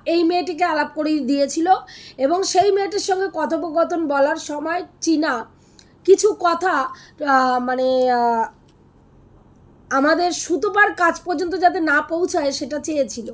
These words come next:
এবং সেইখানে একটা কথা বলেছিল যে সুতপা অন্যের মাথায় কাঁঠাল ভেঙে খায়। তোমরা সবাই শুনেছো সেই ঘটনা এবং সেইটা নিয়ে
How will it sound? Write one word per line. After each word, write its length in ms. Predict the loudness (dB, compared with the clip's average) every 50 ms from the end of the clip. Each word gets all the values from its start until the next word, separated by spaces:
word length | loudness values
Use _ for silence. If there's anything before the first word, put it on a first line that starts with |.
| -18 -20 -20 -20 -20 -20 -20 -20 -20 -20 -20 -20 -20 -12 -6
এবং 240 | -2 0 2 2 2
সেইখানে 460 | 2 2 2 2 2 2 0 0 0
একটা 360 | 2 0 0 0 2 0 0 2
কথা 240 | 2 2 2 2 2
বলেছিল 540 | 2 2 2 2 2 2 2 -2 -2 -2 -2
যে 400 | 0 4 8 10 10 10 8 4
সুতপা 500 | -2 -8 -10 -10 -10 -8 -2 -2 0 0 0 -4 -8 -14 -20 -20 _ _ _ _ _ _ _ _ -6
অন্যের 380 | -2 -2 0 0 0 0 0
মাথায় 340 | 2 0 0 2 0 0 -2 -2 -4
কাঁঠাল 380 | -4 -4 -2 0 0 0 0
ভেঙে 300 | 2 0 0 0 -2 -4
খায়। 360 | -4 -4 -4 -2 -2 -2 -4 -6 -10 -14 -8
তোমরা 240 | -6 -2 0 0 0
সবাই 300 | 0 0 0 2 2 0
শুনেছো 440 | 0 -2 -4 -4 -4 -4 -4 -6 -4
সেই 200 | -2 -2 -2 -2
ঘটনা 360 | -2 -2 -4 -4 -4 -6 -6
এবং 220 | -4 -4 -4 -6 -6
সেইটা 380 | -4 -2 -2 -2 -2 -2 -4
নিয়ে 240 | -4 -4 -4 -4 -4